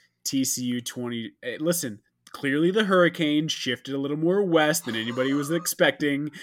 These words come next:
and it has made its way into, uh, the central states. O U forty-one, T C U twenty-four is Adam's pick. I'm not too far off here. I've got O U thirty-eight, T C U twenty-four. I think this is a, a good bounce-back game,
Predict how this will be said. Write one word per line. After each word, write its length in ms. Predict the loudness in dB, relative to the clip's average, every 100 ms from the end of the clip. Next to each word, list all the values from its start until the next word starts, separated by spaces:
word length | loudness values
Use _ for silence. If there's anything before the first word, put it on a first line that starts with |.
| -16 -4
and 180 | 0 2
it 160 | 2
has 200 | 2 0
made 280 | 0 2 2
its 140 | 0 -2
way 280 | 2 2
into, 680 | 2 -4 -6 -4 -2 0 0
uh, 300 | -2 -2 -4
the 140 | -4 -6
central 400 | -6 -6 -6 -8
states. 500 | -4 -4 -4 -6 -12 -16 _ _ 2
O 120 | 4
U 220 | 6 4
forty-one, 540 | 4 4 6 4 4 0
T 160 | -2
C 180 | -2 0
U 80 | 0
twenty-four 540 | 0 -4 -2 -2 0
is 120 | 0 0
Adam's 380 | -2 -4 -8
pick. 340 | -6 -2 -2 _ -20 -14 -6
I'm 180 | 0
not 180 | 0 0
too 200 | 0 0
far 300 | 4 4 4
off 240 | 4 2 -2
here. 220 | -2 -2
I've 140 | -2
got 180 | -4 -4
O 100 | -2
U 220 | -2 -2 -4
thirty-eight, 640 | -4 -4 -4 -4 -6 -6
T 140 | -6 -4
C 180 | -4
U 100 | -6
twenty-four. 560 | -6 -8 -8 -8 -8 -6
I 60 | -6
think 140 | -6
this 160 | -6 -8
is 140 | -8
a, 200 | -8 -8 _ _ -14
a 80 |
good 240 | -8 -8 -4
bounce-back 560 | -4 -4 -6 -6 -6
game, 460 | -6 -6 -6 -8